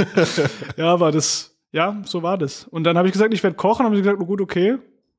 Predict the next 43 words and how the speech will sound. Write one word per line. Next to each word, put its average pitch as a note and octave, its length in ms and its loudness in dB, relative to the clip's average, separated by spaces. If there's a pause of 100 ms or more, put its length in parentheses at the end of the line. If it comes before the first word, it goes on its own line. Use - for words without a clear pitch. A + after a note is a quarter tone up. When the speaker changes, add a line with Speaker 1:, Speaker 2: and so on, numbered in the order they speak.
(220)
Speaker 2:
Und F3+ 120 -8
dann F3 100 0
war's F3 140 0
für F3+ 80 -2
mich F3+ 140 -2
halt F#3 100 0
auch D3+ 140 -4
wichtig, F3 420 -2 (540)
erstmal G3+ 440 2
in F3+ 80 4
eine E3+ 120 4
Küche G#3+ 280 2
zu E3 120 -4
kommen, G3+ 280 0
um F#3+ 120 -2
erstmal D#3+ 280 2
zu C#3+ 120 -2
wissen, E3 240 2
was C3+ 220 -2
will G3 120 4
ich C4 100 2
da C#3+ 100 0
überhaupt. C#3 280 -4
Weil D3+ 100 4
ich D3 60 0
habe F3+ 120 4
ja F3 40 2
bis D#3+ 120 -2
dahin E3 200 4
nur E3+ 140 0
Jamie D#3 240 2
Oliver, F3 240 2
das D#3 320 -4 (140)
Jamie D#3+ 400 -4
Oliver E3 460 2
Videos G3 480 2
geschaut. F#3+ 460 0 (500)
Speaker 1:
Die B2 140 -4
geilen? F#3+ 420 2
Welche A2+ 160 -2
waren A#2 180 0
das? F3+ 220 -2
Speaker 2:
Alle. C#3 340 0